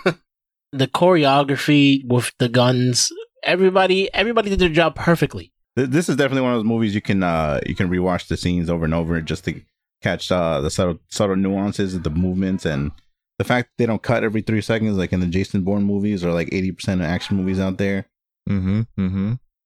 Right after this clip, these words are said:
Speaker 1: It's so good. It paid off so well. I mean, look at them. They're about to be on their fourth movie now.
Speaker 3: Yep.
Speaker 1: I know I'm a hundred percent gonna be in there.
Speaker 3: I, yeah,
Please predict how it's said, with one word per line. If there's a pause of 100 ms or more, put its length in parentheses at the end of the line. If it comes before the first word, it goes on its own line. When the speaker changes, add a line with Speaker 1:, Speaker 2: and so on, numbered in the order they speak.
(100)
Speaker 1:
It's
so
good.
It (120)
paid
off
so
well. (380)
I
mean,
look
at
them.
They're
about
to
be
on
their
fourth
movie
now. (600)
Speaker 3:
Yep. (520)
Speaker 1:
I
know
I'm
a
hundred
percent
gonna
be
in
there. (240)
Speaker 3:
I,
yeah,